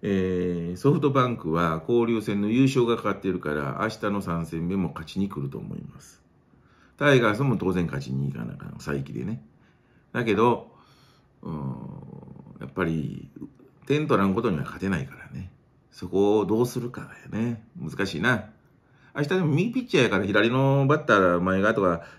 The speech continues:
使えるから、あの、点取りやすいと思うんやけどね。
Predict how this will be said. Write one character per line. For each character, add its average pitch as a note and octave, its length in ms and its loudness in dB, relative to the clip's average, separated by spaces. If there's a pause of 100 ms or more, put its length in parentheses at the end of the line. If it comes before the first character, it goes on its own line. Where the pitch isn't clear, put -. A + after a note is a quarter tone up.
使 - 120 -2
え A2+ 80 4
る A#2 80 0
か D#2+ 100 -6
ら、 D2+ 440 -4 (680)
あ C2 80 -10
の、 - 360 -12
点 A#2+ 200 -2
取 G2 160 2
り A#2 40 6
や D3 80 6
す - 80 -2
い D3+ 60 0
と G#2+ 100 2
思 A2+ 160 2
う D#3 60 0
ん D#3+ 80 2
や C#2 80 -2
け - 100 -6
ど - 120 -6
ね。 A2 280 -4